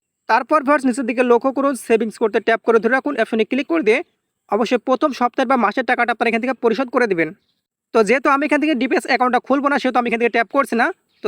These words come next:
যারা আপনারা খুলতে চান অবশ্যই এখান থেকে ট্যাপ করে ধরে রেখে আপনারা পরিশোধ করে দিবেন। আর পরিশোধ করে দিলে কিন্তু আপনার ডিপিএস অ্যাকাউন্ট খোলাটা হয়ে যাবে। এমনকি আপনারা আপনার ডিপিএস এর বিস্তারিত খুব সহজে বিকাশের সেভিংস অপশনে ক্লিক করে দিয়ে দেখতে পাবেন। মূলত প্রথম সপ্তাহ বা মাসের টাকাটা যখনই পরিশোধ হয়ে যায় তখনই কিন্তু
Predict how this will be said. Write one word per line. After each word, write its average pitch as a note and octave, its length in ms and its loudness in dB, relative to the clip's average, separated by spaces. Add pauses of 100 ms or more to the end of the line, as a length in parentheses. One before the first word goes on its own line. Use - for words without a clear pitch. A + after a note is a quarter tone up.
যারা A3+ 160 2
আপনারা C#4+ 240 -2
খুলতে C4 240 -4
চান C#4+ 160 -2
অবশ্যই A#3 180 -2
এখান A#3 120 0
থেকে A#3+ 140 0
ট্যাপ A#3 140 0
করে B3 140 0
ধরে A#3+ 120 2
রেখে B3+ 160 -2
আপনারা B3 220 -2
পরিশোধ A#3+ 260 -2
করে A#3 120 4
দিবেন। E3+ 160 0 (640)
আর F#3+ 80 0 (100)
পরিশোধ C4 320 0
করে C#4 160 0
দিলে C4+ 140 -2
কিন্তু C4+ 160 0
আপনার C#4 120 0 (100)
ডিপিএস B3+ 200 -2
অ্যাকাউন্ট A#3 200 -2
খোলাটা A#3 240 2
হয়ে C4+ 140 0
যাবে। A3 160 0 (600)
এমনকি C#4 300 4 (160)
আপনারা B3+ 240 2
আপনার C#4 200 2
ডিপিএস A#3 280 0
এর G#3 100 0
বিস্তারিত C#4+ 300 0 (120)
খুব C4+ 160 2
সহজে C4+ 260 2
বিকাশের A#3 300 0
সেভিংস A3 240 0
অপশনে A#3 260 0
ক্লিক C4 180 -2
করে C#4 120 2
দিয়ে C4+ 140 0
দেখতে B3+ 160 -2
পাবেন। E3 180 0 (600)
মূলত C4+ 200 4 (160)
প্রথম C4+ 200 2 (100)
সপ্তাহ C#4+ 280 0
বা E4+ 100 4
মাসের A3 220 0
টাকাটা B3 260 2
যখনই A#3 280 2
পরিশোধ G#3+ 300 2
হয়ে C4 160 2
যায় B3 120 2 (360)
তখনই C#4+ 280 2
কিন্তু C#4+ 120 0